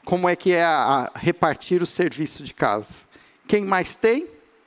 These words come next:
consegue contratar a faxineira, mas quem não tem, tem que repartir o serviço. E sabe a briga que é?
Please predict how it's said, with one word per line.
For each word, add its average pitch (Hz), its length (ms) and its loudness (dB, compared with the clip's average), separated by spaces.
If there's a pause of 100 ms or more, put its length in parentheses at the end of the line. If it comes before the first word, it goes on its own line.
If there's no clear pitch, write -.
(200)
consegue 170 400 0
contratar 151 580 0
a 123 40 0
faxineira, 160 840 0
mas 139 240 -4
quem 175 160 -4
não 196 100 -4
tem, 214 280 -2
tem 277 160 -6
que 233 120 -4
repartir 277 540 -2
o 302 60 0
serviço. - 680 -6 (640)
E 202 80 0
sabe 214 360 2
a 190 100 2
briga 196 480 0
que - 220 -4
é? - 160 -10